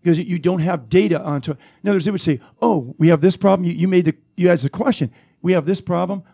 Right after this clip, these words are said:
Oh, here's the answer." N-, that may not be the answer, the data could show that that's the wrong answer, or the wrong thing to take on right now. And you could spend a lot of money doing that. So that's a, that's a big deal.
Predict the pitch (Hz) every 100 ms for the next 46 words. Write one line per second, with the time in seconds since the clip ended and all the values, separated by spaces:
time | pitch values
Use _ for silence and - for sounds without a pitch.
0 | - 180 160 147 147 165 165 143 - _
1 | _ _ _ - 151 _ - 170 214 233
2 | 233 - 247 175 131 123 - - _ _
3 | _ _ 156 120 196 202 - 170 - 170
4 | 160 147 143 160 - - - _ 151 170
5 | 180 131 117 - - _ _ _ _ 147
6 | 143 165 160 165 139 - 160 165 165 151
7 | 139 151 151 180 190 - 190 170 147 170
8 | 156 165 160 131 165 151 135 156 - _
9 | _ _ - 170 180 - - 208 220 139
10 | 175 123 165